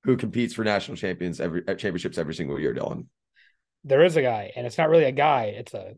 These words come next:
Speaker 2: it's a tiger.
Speaker 1: Yeah, that's right.
Speaker 2: I mean, I, Aubie finished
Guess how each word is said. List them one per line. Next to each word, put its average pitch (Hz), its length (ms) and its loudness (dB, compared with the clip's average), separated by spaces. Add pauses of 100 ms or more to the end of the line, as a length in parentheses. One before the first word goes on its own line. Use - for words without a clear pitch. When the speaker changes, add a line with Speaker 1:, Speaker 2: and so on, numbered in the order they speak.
(100)
Speaker 2:
it's 123 220 -4
a 117 40 0
tiger. 156 460 0 (760)
Speaker 1:
Yeah, 110 100 6
that's 95 160 2
right. - 260 2 (580)
Speaker 2:
I 175 120 4
mean, 170 320 4
I, 175 240 0 (340)
Aubie 170 460 6
finished 160 400 -2